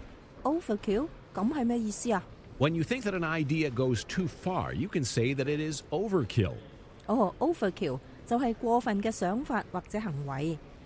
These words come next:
Speaker 1: 你只係話喺博物館裏邊賣爆谷都唔錯，但係如果連熱狗同啤酒都有得賣，噉就太誇張啦。
Speaker 2: That's right. Here's another example. Elliot's boss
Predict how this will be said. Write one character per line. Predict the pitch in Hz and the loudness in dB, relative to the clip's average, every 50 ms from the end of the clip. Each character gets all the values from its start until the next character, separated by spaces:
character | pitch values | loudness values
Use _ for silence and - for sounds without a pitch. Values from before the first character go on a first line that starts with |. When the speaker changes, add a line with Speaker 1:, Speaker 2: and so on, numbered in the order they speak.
| - - - | -20 -14 -6
Speaker 1:
你 | - 180 180 | -2 -2 -2
只 | - - | 0 0
係 | 247 254 214 196 196 | 0 0 0 0 0
話 | 196 190 190 202 - - - - - - | 0 0 0 0 -2 -6 -14 -12 -6 -2
喺 | 208 233 | -2 -2
博 | - 247 | 0 0
物 | 208 - | 0 0
館 | 208 202 - - - 208 240 262 | 0 -2 -2 -2 0 0 0 2
裏 | 262 226 214 | 2 0 2
邊 | 226 220 208 | 2 2 2
賣 | 214 214 202 202 202 208 | 2 2 2 0 0 -2
爆 | 202 247 233 226 | -2 0 0 0
谷 | 226 220 294 269 - | 0 0 -2 -4 -2
都 | - 294 269 | -2 -2 0
唔 | 233 175 160 | 2 0 0
錯， | 165 - 214 208 247 269 247 - - - - - - | 0 0 2 2 4 4 2 0 -2 -12 -18 -10 -4
但 | - 247 285 | 0 0 2
係 | 302 277 247 240 208 | 2 2 0 0 0
如 | 196 | 0
果 | - 254 311 | 2 4 4
連 | 330 269 185 180 | 4 4 2 0
熱 | 190 208 - | -2 -4 -2
狗 | - 202 233 | 0 0 0
同 | - 302 196 147 | 2 0 0 0
啤 | - 302 311 294 | 0 0 0 0
酒 | - - 196 196 226 | 2 2 0 0 0
都 | 233 254 | 0 0
有 | 254 240 196 | 0 0 0
得 | 196 262 226 | 0 -2 -2
賣， | - 208 190 180 175 - - - | -2 -2 -2 -2 -4 -6 -10 -8
噉 | - 180 220 | -4 -4 -2
就 | 247 196 | -2 -2
太 | - - 226 196 190 | -2 0 0 -2 -2
誇 | - - - 233 226 214 | -2 -2 0 0 0 0
張 | - 240 226 226 214 | 0 0 0 0 0
啦。 | 202 185 170 - - - - - - | -2 -2 -4 -8 -12 -16 -20 -14 -6
Speaker 2:
That's | - - 123 - - | 0 0 0 0 0
right. | - 82 69 - | -2 -2 -2 -2
Here's | - 185 269 294 | -2 -2 0 0
another | 254 254 226 202 180 185 180 170 180 | 0 0 2 2 2 2 0 -2 0
example. | 165 180 202 208 190 - 113 - - - - - - - - | 0 0 0 0 0 0 -2 -4 -4 -8 -16 -18 -14 -6 0
Elliot's | 160 214 254 247 226 190 160 - | 0 2 2 2 0 0 0 0
boss | - 98 87 175 165 120 90 101 107 - | -2 0 2 2 2 2 2 0 -2 -2